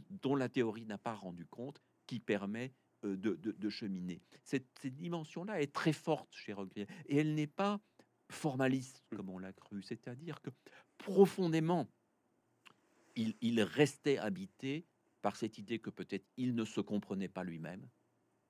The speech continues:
Speaker 1: et qu'il ne comprenait pas le monde. Et, et je l'ai souvent entendu évoquer, euh, le dossier Warren sur l'assassinat
Speaker 2: Mm.
Speaker 1: de Kennedy, euh, comme un des, des,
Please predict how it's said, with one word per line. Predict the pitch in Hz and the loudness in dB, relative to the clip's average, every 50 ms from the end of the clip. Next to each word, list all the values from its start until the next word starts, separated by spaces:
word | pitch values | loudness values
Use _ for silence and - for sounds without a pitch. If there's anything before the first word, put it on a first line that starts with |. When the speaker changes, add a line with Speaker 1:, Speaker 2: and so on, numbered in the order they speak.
| _ _ _ _ _ _ _ _ _ _ _ _ - | _ _ _ _ _ _ _ _ _ _ _ _ -2
Speaker 1:
et | 117 | -2
qu'il | 110 - 113 104 | 0 2 2 2
ne | 101 98 | 2 2
comprenait | - - 90 - - 90 87 87 78 | 2 -2 -4 -2 -2 -2 -4 -4 -4
pas | - 90 90 | -4 -6 -6
le | 85 85 | -4 -6
monde. | 80 78 76 - - - - _ _ _ _ _ _ _ _ _ _ _ _ _ _ - | -6 -8 -10 -12 -16 -18 -20 _ _ _ _ _ _ _ _ _ _ _ _ _ _ 0
Et, | - 110 107 104 - 113 117 113 113 110 | 2 2 4 6 8 8 10 10 8 8
et | |
je | 98 107 117 | 4 4 2
l'ai | 123 120 | 2 2
souvent | 107 - 165 147 175 160 151 | 2 2 0 2 4 4 4
entendu | 139 - 143 135 135 135 165 165 143 | 2 0 -2 -4 -4 -4 -6 -4 -2
évoquer, | 117 110 107 107 104 104 - - 143 139 139 131 - _ _ - - _ _ _ - | -2 0 0 0 0 0 -2 -2 0 0 0 -2 -4 _ _ -20 -20 _ _ _ -6
euh, | 110 110 107 101 101 104 104 107 | -4 -2 -2 -2 -2 0 -2 0
le | 110 110 104 101 | 2 2 4 4
dossier | 120 113 107 - - 131 | 4 2 2 0 0 2
Warren | 117 120 113 98 127 123 117 101 | 2 2 2 2 2 0 0 -2
sur | 95 - 95 | -4 -4 -4
l'assassinat | 92 90 92 - 90 - - 107 107 117 98 101 | -4 -4 -4 -6 -8 -8 -8 -6 -4 -2 -2 -2
Speaker 2:
Mm. | 90 | -4
Speaker 1:
de | 85 | -6
Kennedy, | - - 92 82 87 87 87 90 113 123 143 139 - _ _ _ _ _ _ - | -6 -6 -6 -4 -6 -6 -8 -8 -10 -10 -12 -14 -18 _ _ _ _ _ _ -2
euh, | 107 101 101 | 0 0 0
comme | 101 - 147 123 131 139 - _ _ | 2 4 2 2 2 0 -6 _ _
un | 139 151 156 151 147 147 - - _ _ _ - | 4 4 6 4 2 0 -6 -14 _ _ _ -10
des, | - 135 120 101 107 104 110 98 - | -8 -6 0 2 4 4 4 2 0
des, | - 95 90 85 85 | 0 -2 -2 -4 -4